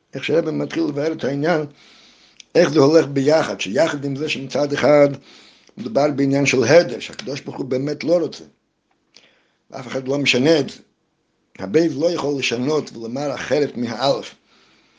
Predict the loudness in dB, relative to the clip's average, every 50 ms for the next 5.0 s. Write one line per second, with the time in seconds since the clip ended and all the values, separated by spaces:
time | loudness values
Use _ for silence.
0 | _ _ _ -10 -8 -6 -4 -2 -4 -4 -4 -6 -6 -4 -4 -4 -4 -4 -6 -4
1 | -4 -2 0 2 2 0 0 -4 -6 -6 -4 -4 -4 -4 -6 -6 -6 -6 -6 -4
2 | -4 -2 0 0 0 0 0 -2 -6 -8 -8 -6 -6 -4 -4 -4 -4 -4 -4 -6
3 | -6 -8 -8 -10 -10 -10 -12 -12 -14 _ _ _ _ -20 -18 -18 -18 -12 -6 -4
4 | -4 -4 -4 -8 -8 -8 -8 -6 -6 -4 -4 -6 -6 -6 -4 -4 -4 -4 -2 -4